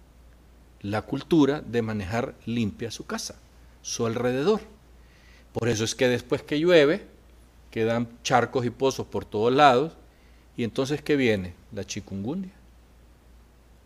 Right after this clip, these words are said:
el dengue, el dengue malo que le dice, que se ha llevado decenas de personas en estos días.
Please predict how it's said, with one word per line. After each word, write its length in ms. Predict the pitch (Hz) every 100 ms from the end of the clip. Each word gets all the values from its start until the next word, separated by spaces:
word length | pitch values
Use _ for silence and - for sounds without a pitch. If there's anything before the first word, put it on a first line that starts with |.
| - - - _
el 240 | 101 92 90
dengue, 320 | 135 185 - - - - _
el 160 | 101 95
dengue 540 | 104 98 101 95 92
malo 380 | 90 104 180 -
que 100 | 117
le 140 | 101
dice, 300 | 123 185 - - - - _ _ - _ -
que 140 | 110
se 100 | 113
ha 40 | 107
llevado 680 | 117 120 127 165 202 - - - -
decenas 460 | 110 107 139 123 113
de 100 | 117
personas 580 | 113 101 123 123 110 107
en 120 | 104
estos 380 | 101 - 95 85
días. 480 | 123 226 - -